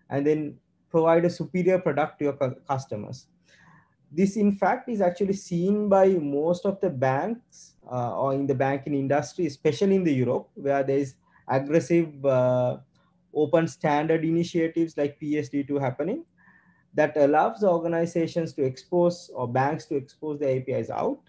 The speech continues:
and different third-party application developers to come in and build, uh, applications that are purely focused on building a superior customer experience for the customer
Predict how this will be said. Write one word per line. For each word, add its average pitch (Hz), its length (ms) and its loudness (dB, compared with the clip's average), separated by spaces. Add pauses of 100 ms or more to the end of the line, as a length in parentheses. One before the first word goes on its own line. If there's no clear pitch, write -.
(540)
and 147 180 -2
different 165 460 -2
third-party 160 800 0
application 151 680 -2
developers 143 500 -2
to 156 100 -10
come 147 280 -4
in 170 140 -4
and 160 260 0
build, 175 340 0 (760)
uh, 117 340 -2
applications 175 680 -2
that 156 160 -4
are 156 200 -4
purely 190 360 2
focused 190 440 -6
on 160 300 -4 (560)
building 170 460 0
a 175 60 2
superior 170 580 -4
customer 147 400 -6
experience 151 580 -8
for 139 120 -10
the 131 60 -4
customer 135 540 -6